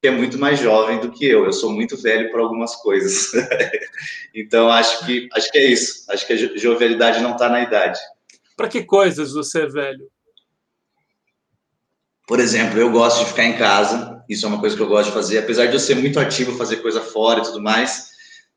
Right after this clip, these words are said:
Speaker 1: quando eu posso, eu gosto de ficar em casa. Eu gosto de sossego. Eu não gosto de coisa que me dá muito, muito trabalho, muita dor de cabeça. Eu prefiro ficar em casa. Então, pra isso, eu sou um pouco velho.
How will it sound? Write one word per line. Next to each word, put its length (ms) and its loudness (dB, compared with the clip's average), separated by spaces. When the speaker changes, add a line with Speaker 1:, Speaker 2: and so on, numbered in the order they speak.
Speaker 1:
quando 140 2
eu 180 4
posso, 600 4
eu 100 -2
gosto 280 2
de 40 -2
ficar 140 -2
em 100 -4
casa. 500 -2
Eu 140 4
gosto 240 4
de 60 4
sossego. 680 0
Eu 120 -4
não 140 -2
gosto 280 2
de 80 -12
coisa 180 -2
que 140 -12
me 100 -8
dá 120 0
muito, 600 -4
muito 540 -2
trabalho, 640 4
muita 260 2
dor 120 6
de 80 0
cabeça. 920 2
Eu 100 0
prefiro 440 -2
ficar 160 -4
em 160 -2
casa. 360 2
Então, 140 -4
pra 160 0
isso, 160 0
eu 40 -4
sou 180 -4
um 60 -8
pouco 240 -4
velho. 380 2